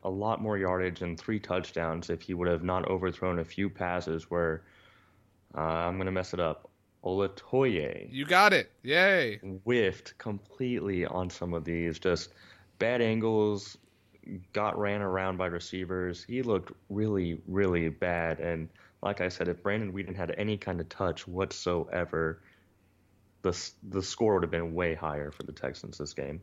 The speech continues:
Speaker 2: It's amazing that you're saying that when you just put Brandon Weeden on the Texans' fifty-three-man roster,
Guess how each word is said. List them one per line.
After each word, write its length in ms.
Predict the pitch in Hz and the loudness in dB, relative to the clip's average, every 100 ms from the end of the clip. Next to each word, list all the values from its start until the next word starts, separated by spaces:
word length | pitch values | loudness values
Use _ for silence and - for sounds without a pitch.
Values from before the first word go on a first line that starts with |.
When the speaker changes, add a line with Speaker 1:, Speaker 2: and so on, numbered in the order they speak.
| - | -14
Speaker 2:
It's 120 | - | -8
amazing 480 | 123 123 131 135 123 | 2 4 6 4 -2
that 140 | 113 | -4
you're 280 | 104 113 107 | -4 -4 -4
saying 340 | - 120 110 107 | -4 -4 -4 -4
that 260 | 104 95 | -6 -6
when 120 | 107 | -8
you 160 | 110 107 | -6 -6
just 460 | 113 117 107 - - - | -2 -2 -2 -8 -12 -6
put 240 | 131 113 | -4 -4
Brandon 280 | 117 113 110 | -4 -4 -4
Weeden 240 | 110 107 101 | -6 -8 -8
on 140 | 98 | -10
the 80 | 98 | -10
Texans' 400 | - 110 - 104 | -8 -8 -8 -8
fifty-three-man 680 | 113 113 104 113 110 101 101 | -6 -6 -8 -6 -6 -6 -6
roster, 540 | 104 101 - 87 | -6 -8 -8 -12